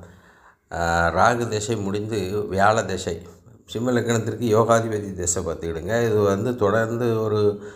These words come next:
ஒன்னே கால் வருஷமா நடந்துக்கிட்டு இருக்குது. ஆ, இப்போ இந்த தேர்தல்ல தனது விவகார காலம்தான் தொடர்ந்து இருக்கிறது. ஆனால் பாதிக்கு மேல் கழிந்து விட்டது. இந்த நேரத்தில் இவர் போட்டியிடுகிறார்.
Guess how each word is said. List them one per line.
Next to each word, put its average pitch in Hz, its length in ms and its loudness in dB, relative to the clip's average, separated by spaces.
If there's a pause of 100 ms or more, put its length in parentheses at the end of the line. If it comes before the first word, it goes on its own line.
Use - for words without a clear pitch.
(300)
ஒன்னே 104 240 0
கால் 101 160 2
வருஷமா 110 440 0
நடந்துக்கிட்டு 92 520 -2
இருக்குது. 87 500 -6 (640)
ஆ, 107 200 2
இப்போ 117 300 2
இந்த 123 460 4
தேர்தல்ல 120 520 2 (720)
தனது 117 320 -2
விவகார 104 580 0
காலம்தான் 104 460 0
தொடர்ந்து 110 340 0
இருக்கிறது. 101 380 -2
ஆனால் 123 260 2
பாதிக்கு 117 420 2
மேல் 123 260 -4
கழிந்து 107 300 -4
விட்டது. 85 680 -8 (580)
இந்த 127 220 2
நேரத்தில் 127 400 2
இவர் 127 240 2
போட்டியிடுகிறார். 113 880 0